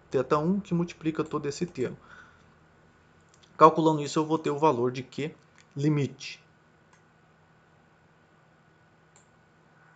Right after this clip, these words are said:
Então, o valor de Q limite calculado, dezesseis vírgula noventa e oito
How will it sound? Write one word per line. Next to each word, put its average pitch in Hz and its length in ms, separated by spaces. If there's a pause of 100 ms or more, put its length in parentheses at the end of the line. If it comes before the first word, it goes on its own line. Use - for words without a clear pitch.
(1400)
Então, 160 140
o - 20
valor 139 260
de 123 60
Q 143 120
limite 120 300
calculado, 139 520
dezesseis 143 580
vírgula 131 280
noventa 131 380
e 120 40
oito 127 320